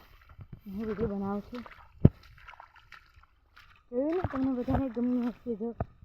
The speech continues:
ક્યાં જોઈએ તમને પાણી એટલે પાણી. મને તો પાણીમાં બહુ જ ગમે છે. છે ને કેટલું મસ્તનું. આને શું કહે તમને બધાને ખબર છે. હિન્દીમાં તો કહે રાઈસ ને અમારી ભાષામાં કહે ચોખા. તો ચોખાની વાવણી અમારે અહીંયા કરે છે. જો અમારા નાના નાના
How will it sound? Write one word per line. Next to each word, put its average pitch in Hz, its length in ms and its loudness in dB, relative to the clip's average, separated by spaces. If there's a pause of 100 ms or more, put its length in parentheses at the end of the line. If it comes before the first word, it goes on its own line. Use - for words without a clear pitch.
(640)
ક્યાં 302 380 2
જોઈએ 254 220 0
તમને 254 220 4 (140)
પાણી 277 260 6
એટલે 359 180 0 (120)
પાણી. 240 280 4
મને 262 140 4
તો 294 100 -2
પાણીમાં 277 460 4
બહુ 262 180 6
જ 208 140 0
ગમે 208 240 2
છે. 208 100 -4 (1900)
છે 349 80 -6
ને 403 100 2
કેટલું 339 260 4
મસ્તનું. 311 500 6
આને 269 160 8 (120)
શું 294 160 -6
કહે 285 100 6
તમને 269 280 4
બધાને 262 180 6
ખબર 233 280 2
છે. 254 140 2 (360)
હિન્દીમાં 262 420 8
તો 262 120 4
કહે 247 160 4 (120)
રાઈસ 254 300 6
ને - 180 -6
અમારી 220 320 6
ભાષામાં 202 500 0
કહે 185 240 -2
ચોખા. 311 400 2 (580)
તો 294 100 -8
ચોખાની 254 520 0
વાવણી 226 320 4
અમારે 214 260 4
અહીંયા 208 220 -2
કરે 208 140 0
છે. 220 140 -2
જો 233 160 0
અમારા 214 300 2
નાના 214 220 0
નાના 220 200 -2